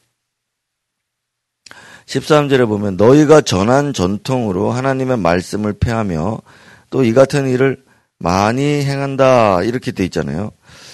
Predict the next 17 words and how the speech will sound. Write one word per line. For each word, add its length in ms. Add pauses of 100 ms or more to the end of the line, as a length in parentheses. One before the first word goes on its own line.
(100)
그래서 240
잘못된 1120
전통입니다. 880 (160)
결국에는 840
율법이 500
잘못된 420
게 80
아닌데 560 (520)
잘못된 760
전통을 680
만들어서, 920 (680)
그 120
왜 240
잘못된 500
전통을 380
만들었냐? 720 (800)
잘못된 1040